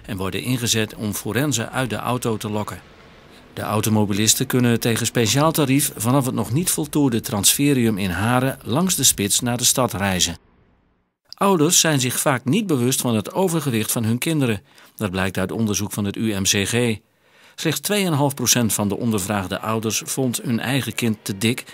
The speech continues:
terwijl het aantal te zware kinderen in werkelijkheid veel groter is.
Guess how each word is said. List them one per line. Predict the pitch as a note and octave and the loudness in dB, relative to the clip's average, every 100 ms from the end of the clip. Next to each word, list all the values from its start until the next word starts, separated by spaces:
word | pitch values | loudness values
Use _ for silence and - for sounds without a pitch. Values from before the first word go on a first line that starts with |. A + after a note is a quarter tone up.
| - - - | -20 -20 -8
terwijl | A2 G#2 | -2 0
het | G2 | 0
aantal | B2+ B2 A2 | 2 2 2
te | G2+ B2 | 0 2
zware | A2 G#2 G2+ | 2 2 0
kinderen | C#3+ B2 A2+ G2 | 2 2 2 0
in | A2 | 2
werkelijkheid | G#2+ G2+ A2+ G#2 F2+ F#2 | 2 2 -2 -2 -2 0
veel | A#2 A2 | 2 0
groter | - C#3+ C#3+ C3+ | 0 0 0 0
is. | A2 G#2 - | -2 0 -2